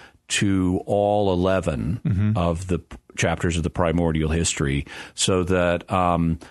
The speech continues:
Speaker 1: they would be describing things that really did occur, but in a figurative way.
Speaker 2: Yeah.
Speaker 1: And so it's not just an edifying story. It's an, I would say,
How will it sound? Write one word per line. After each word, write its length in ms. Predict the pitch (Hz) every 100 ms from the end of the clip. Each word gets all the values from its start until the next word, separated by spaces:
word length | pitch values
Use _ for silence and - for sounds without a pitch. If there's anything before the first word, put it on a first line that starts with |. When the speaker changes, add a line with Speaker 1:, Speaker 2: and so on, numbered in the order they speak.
| _
Speaker 1:
they 180 | 98 101
would 280 | 92 104 110
be 120 | 104
describing 640 | 98 - - 95 92 90 85
things 340 | 101 87 82
that 120 | 87 82
really 220 | 131 120
did 140 | 110
occur, 580 | 90 - 190 139 98 92 - - _ _ _ 113 -
but 420 | 117 113 95 85 -
in 140 | 110 95
a 20 |
figurative 640 | - - 95 95 87 78 78
way. 380 | 85 76 127
Speaker 2:
Yeah. 200 | 117 98 82 -
Speaker 1:
And 280 | 87 85 85
so 520 | - 92 87 87 85 -
it's 240 | 98 -
not 320 | 110 104 - -
just 540 | 101 117 117 117 110 -
an 120 | 98
edifying 520 | 90 87 90 80 80
story. 540 | 80 - 92 85 76 73
It's 260 | 82 82
an, 200 | 90 85 -
I 280 | 92 87
would 120 | 87 -
say, 280 | 87 82